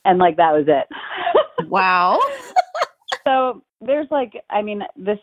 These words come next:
Speaker 1: story could be too long, so I'm gonna
Speaker 2: Oh, it's,
Speaker 1: abridge
Speaker 2: it's,
Speaker 1: it a little bit.
Speaker 2: it's so great. I mean, I love the gift that he just,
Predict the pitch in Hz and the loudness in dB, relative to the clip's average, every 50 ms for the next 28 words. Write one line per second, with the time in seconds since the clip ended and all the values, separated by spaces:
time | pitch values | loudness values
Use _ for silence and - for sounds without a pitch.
0 | _ - - 190 175 175 170 - 180 151 170 160 151 _ - 170 160 151 143 139 | _ -2 0 0 0 0 -2 -6 -8 -6 -6 -6 -6 _ -6 -4 -2 0 0 0
1 | 143 147 - - 160 151 165 170 165 165 156 147 143 143 147 147 _ _ _ _ | 0 -2 -2 -2 -2 0 0 2 0 0 0 0 0 -2 -2 -4 _ _ _ _
2 | _ _ _ _ - 262 285 302 285 240 - - 233 156 151 240 233 - - 151 | _ _ _ _ -2 0 2 2 0 0 -2 -4 -2 0 0 0 0 -2 -6 -4
3 | 147 147 147 147 151 156 156 - - - - 277 269 269 277 269 226 247 262 285 | -4 -2 0 0 0 -2 -2 -4 -10 -6 -2 -2 0 0 0 -2 -2 -2 0 0
4 | 320 370 359 311 269 - - 294 240 254 247 247 240 247 254 254 262 269 277 294 | 0 0 -2 -4 -2 -2 -2 -2 0 0 0 0 0 0 0 0 0 0 -2 -6
5 | 254 214 - 247 269 277 - - 294 240 202 - 196 247 240 214 214 226 247 220 | -6 -2 0 0 0 0 -2 -4 -4 -4 -4 -4 -4 -6 -6 -4 -4 -6 -6 -6
6 | - - | -8 -10